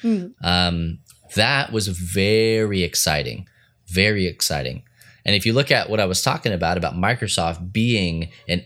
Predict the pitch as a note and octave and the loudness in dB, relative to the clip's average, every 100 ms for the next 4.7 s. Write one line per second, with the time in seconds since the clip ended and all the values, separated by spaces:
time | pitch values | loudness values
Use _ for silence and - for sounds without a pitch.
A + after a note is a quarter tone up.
0 | - F#2+ G#2 F#2+ - G#2 G2+ F#2+ F2 E2 | -2 0 0 0 -2 0 0 -2 -4 -8
1 | - G2 G2+ G2 F2 D2 B1 - - - | -6 0 2 2 0 -2 0 0 -2 -4
2 | E2 - F#2 F#2+ A2+ F#2+ G2 E2+ E2+ E2 | -6 -2 0 0 0 0 0 0 0 0
3 | D#2 D2+ D#2 _ G2 G#2 F2+ D#2 - - | -2 -4 -10 _ 0 0 0 -2 -2 -2
4 | F#2 E2+ D#2 G2 F2+ C#2+ | -2 -2 -4 -2 -2 -4